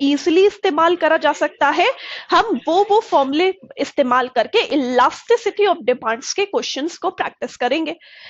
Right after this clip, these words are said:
एक example ले लेते हैं, इतना note करो, फिर मैं example आपको देती हूँ।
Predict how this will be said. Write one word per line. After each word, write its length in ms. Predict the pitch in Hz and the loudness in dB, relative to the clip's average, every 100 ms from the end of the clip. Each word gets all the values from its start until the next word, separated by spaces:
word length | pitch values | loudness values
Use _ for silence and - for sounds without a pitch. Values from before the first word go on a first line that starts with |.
| - - - | -20 -20 -4
एक 160 | 392 453 | -2 0
example 580 | 330 262 294 302 359 359 | -2 0 0 0 0 0
ले 140 | 233 | 0
लेते 240 | 185 226 240 | -4 -4 -6
हैं, 100 | 214 - | -4 -2
इतना 300 | - 415 427 | 0 2 2
note 240 | 302 285 | 2 -2
करो, 180 | 269 247 | -2 -2
फिर 200 | 269 370 | -2 0
मैं 140 | 320 339 | 2 0
example 520 | 254 262 233 262 214 | 0 -2 -2 0 -2
आपको 220 | 151 220 | -2 -6
देती 300 | - - | -8 -12
हूँ। 80 | - | -14